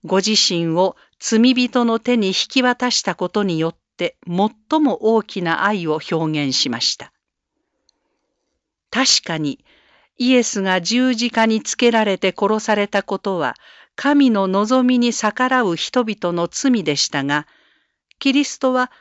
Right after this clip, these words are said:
自分自身を自由に捧げたことによって、この罪を宝剣に、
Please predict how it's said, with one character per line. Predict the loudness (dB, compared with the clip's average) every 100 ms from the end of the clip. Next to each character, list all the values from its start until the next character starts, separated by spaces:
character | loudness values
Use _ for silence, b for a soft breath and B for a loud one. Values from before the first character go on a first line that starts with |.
| b -6
自 | -2 0
分 | 2 2
自 | 2 0
身 | 2 0 0
を | 2 0 -2
自 | -4 -2
由 | 2 2 2 0
に | 0 -4
捧 | -4 -2 0
げ | 0 -2
た | -2
こ | -2 -2
と | 0
に | 0 0
よ | -4
っ |
て、 | _ -4 -4 b b b _
こ | 0
の | 2 0 -4
罪 | -2 -2 0 0
を | -2 -4
宝 | _ 0 2 4 2
剣 | 0 -2 0 0 -2
に、 | -4